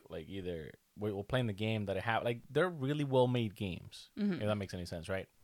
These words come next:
Speaker 1: So I'm thinking, like, if, let's say you wanted to just destroy something one day, and do, I feel like the reason they do stuff like that is because it would mess with the actual game.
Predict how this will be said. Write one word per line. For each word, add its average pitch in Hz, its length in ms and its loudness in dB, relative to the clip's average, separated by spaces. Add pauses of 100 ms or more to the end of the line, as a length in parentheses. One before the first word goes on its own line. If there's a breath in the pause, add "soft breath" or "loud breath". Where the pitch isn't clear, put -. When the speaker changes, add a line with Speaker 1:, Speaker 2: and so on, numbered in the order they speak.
(600 soft breath)
Speaker 1:
So 160 360 0
I'm 143 100 0
thinking, 160 320 -2
like, 117 240 2
if, 127 220 -4
let's 151 180 0
say 202 60 0
you 139 260 2
wanted 127 220 2
to 123 80 2
just 117 200 -2
destroy 117 520 4
something 110 440 -2
one 107 220 0
day, 107 260 4
and 104 120 0
do, 104 60 -2 (280 loud breath)
I 120 80 0
feel 165 160 2
like 147 220 4
the 123 80 4
reason 123 260 2
they 117 140 2
do 113 180 2
stuff 104 220 -2
like 101 80 0
that 101 160 4
is 98 40 -2
because 98 220 -6
it - 120 -4
would 107 140 4
mess 107 600 4
with 101 100 0
the 101 140 2
actual 101 500 2
game. 92 560 -4